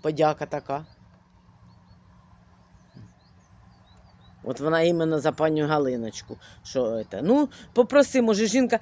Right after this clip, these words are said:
і то, і тобі, може, щось, е, е, лишки якісь у неї є, і вона з тобою поділиться. Це я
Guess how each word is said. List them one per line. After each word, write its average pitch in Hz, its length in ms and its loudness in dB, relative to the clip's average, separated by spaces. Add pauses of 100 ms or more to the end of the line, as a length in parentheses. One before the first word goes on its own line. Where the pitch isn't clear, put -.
(140)
і 226 120 -2
то, 254 120 8
і 240 220 2
тобі, 214 420 6
може, 202 300 2
щось, 202 320 2
е, - 140 -14
е, - 280 -10 (120)
лишки 202 460 2
якісь 190 360 2
у 190 60 -2
неї 190 320 2
є, 208 140 6 (200)
і 170 100 -2
вона 185 240 2 (160)
з - 120 -6
тобою 233 460 6
поділиться. 196 800 4 (2750)
Це 269 140 2 (180)
я 254 200 2